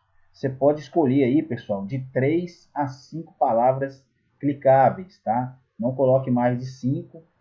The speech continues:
e eu aconselho não colocar menos de três, tá? Porque o intuito aqui é a pessoa ir direto pra página de vendas. Então, tem que ter aqui pelo menos de três a cinco palavras aqui clicáveis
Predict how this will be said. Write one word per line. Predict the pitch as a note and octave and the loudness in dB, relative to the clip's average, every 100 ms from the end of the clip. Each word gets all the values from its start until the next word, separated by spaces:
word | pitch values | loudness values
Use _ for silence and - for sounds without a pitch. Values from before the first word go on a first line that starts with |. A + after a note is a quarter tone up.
| _ | _
e | C#3 | -4
eu | C#3+ | -2
aconselho | D3 C#3 C3 C3+ | 0 -4 -2 -4
não | C3+ | -2
colocar | C#3 C3 C3+ C3 | 0 0 0 0
menos | B2+ C3+ C3+ | 0 -2 -4
de | D3+ | -8
três, | A#2 A2+ G#2 G2 - | -4 -2 -2 -6 -10
tá? | A2 A#2+ _ _ - | -10 -10 _ _ -14
Porque | G#2+ C#3 | -6 -4
o | E3 | -4
intuito | C#3 D#3+ F#3+ G3 C3+ | -2 4 6 4 -2
aqui | A2 D#3 F#3 A#2 - | -8 -6 -6 -6 -2
é | |
a | B2 | -2
pessoa | C3 C#3 C3+ - C#3 F3 F3+ F3+ | 0 -4 -8 -4 0 2 2 0
ir | D3+ | -10
direto | D3 B2+ F#3 - | -8 -2 -2 -2
pra | - | -4
página | D3+ D#3 D#3+ | -4 -4 -8
de | G3 | -6
vendas. | C#3 A3+ G2 F#2+ | -2 -2 -4 -8
Então, | G3 B2+ C#3+ C3+ | -8 -4 -4 -6
tem | C#3+ E3+ | -10 -8
que | F3 | -10
ter | E3+ D3 C#3+ | -8 -6 -6
aqui | C#3+ | -6
pelo | C#3 D3 | -2 0
menos | A#2+ C3+ C#3 | 0 0 -4
de | C3 | -6
três | B2+ C3 C#3 | -6 -4 -4
a | C#3+ | -6
cinco | - C3 C3 - _ _ _ _ | -10 -10 -10 -14 _ _ _ _
palavras | D3+ C#3+ A2 A#2 A#2+ A2 | 4 4 6 2 0 -4
aqui | G#2+ A#2 | -6 -10
clicáveis | A2 C3+ - G#2+ A2 A2 - | -8 -8 -2 0 0 -2 -12